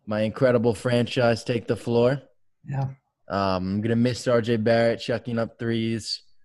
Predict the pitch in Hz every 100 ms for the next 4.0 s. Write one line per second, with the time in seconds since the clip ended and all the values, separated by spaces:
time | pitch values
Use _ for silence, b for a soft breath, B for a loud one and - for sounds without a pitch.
0 | _ _ _ _ _ _ 98 95 90 87
1 | 95 120 123 123 110 123 120 120 120 113
2 | - 113 110 - 117 107 - 110 110 110
3 | 107 117 110 - 107 - 113 113 113